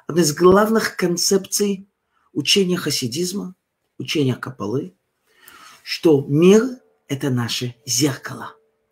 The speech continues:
Именно так. А как это понять, что те люди, кто тебя больше всего раздражает в этой жизни, это именно являются твоим зеркалом?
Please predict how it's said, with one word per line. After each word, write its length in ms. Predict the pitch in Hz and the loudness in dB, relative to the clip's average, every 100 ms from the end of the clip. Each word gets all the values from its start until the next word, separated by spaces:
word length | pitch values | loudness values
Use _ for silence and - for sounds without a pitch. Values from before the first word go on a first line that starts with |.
| - | -6
Именно 340 | 143 135 147 151 | 0 2 0 -6
так. 400 | - - - - _ _ - - - | -8 -8 -10 -20 _ _ -20 -12 -4
А 80 | |
как 220 | - 285 294 | 2 2 4
это 140 | 285 | 2
понять, 800 | 269 262 262 262 135 - - _ _ _ _ - - | 4 6 6 4 2 -4 -6 _ _ _ _ -20 -16
что 340 | - - - 190 | -8 -4 2 2
те 260 | 190 220 | 4 4
люди, 520 | 208 220 196 127 123 _ | 4 4 2 -4 -8 _
кто 180 | _ 165 | _ -6
тебя 180 | - 254 | -2 0
больше 280 | 233 247 - | 0 0 -4
всего 280 | - 196 | -4 -2
раздражает 600 | 175 139 151 147 147 127 | -2 -2 -2 0 0 0
в 40 | 123 | -2
этой 180 | 120 120 | -6 -4
жизни, 440 | 170 202 - 123 _ _ _ - - - - | -6 -8 -12 -20 _ _ _ -20 -20 -10 -4
это 160 | 147 220 | 0 2
именно 200 | 233 208 | 4 4
являются 760 | 175 165 185 196 - 208 196 - _ _ _ _ _ _ _ | 2 2 2 0 -2 -4 -8 -16 _ _ _ _ _ _ _
твоим 380 | - 156 170 175 | -2 -2 0 0
зеркалом? 640 | 165 160 135 - - | 0 -2 -4 -10 -14